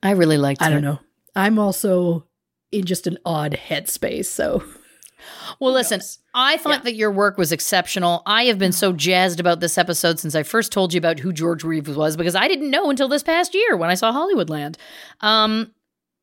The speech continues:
Speaker 1: but thank you so much for your work. I think this was, uh, thought-provoking.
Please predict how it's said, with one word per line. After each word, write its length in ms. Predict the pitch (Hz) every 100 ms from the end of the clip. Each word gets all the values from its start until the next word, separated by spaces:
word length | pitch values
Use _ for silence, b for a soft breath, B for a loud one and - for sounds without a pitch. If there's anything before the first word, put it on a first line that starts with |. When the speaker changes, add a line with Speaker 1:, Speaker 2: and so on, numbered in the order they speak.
| -
Speaker 1:
but 200 | 202 -
thank 220 | 403 466
you 60 | 359
so 160 | 226
much 180 | 165 147
for 120 | -
your 140 | 139 127
work. 320 | 143 196 - 208
I 80 |
think 220 | 208 208 190
this 180 | 175
was, 400 | 180 175 156 - -
uh, 400 | 151 147 143 -
thought-provoking. 840 | - 180 180 170 180 175 180 180